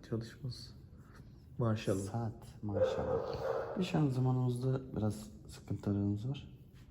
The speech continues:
Speaker 2: Onları da sanırım aradığım ustayı buldum. Bugün telefonda herkes bilmez. Şanzıman kodunu söyledim ustaya.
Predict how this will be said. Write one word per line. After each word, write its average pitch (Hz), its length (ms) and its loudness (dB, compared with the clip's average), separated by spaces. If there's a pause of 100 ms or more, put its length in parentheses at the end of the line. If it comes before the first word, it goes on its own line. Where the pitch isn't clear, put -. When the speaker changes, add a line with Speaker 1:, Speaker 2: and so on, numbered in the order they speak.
(880)
Speaker 2:
Onları 117 440 2
da 117 120 4 (1700)
sanırım 143 480 6 (460)
aradığım 123 520 8
ustayı 123 440 4
buldum. 113 300 4 (240)
Bugün 113 220 4
telefonda 120 680 6 (1120)
herkes 110 440 6
bilmez. 131 400 4 (1040)
Şanzıman 110 560 4 (600)
kodunu 110 320 0
söyledim 101 460 0 (440)
ustaya. 110 320 0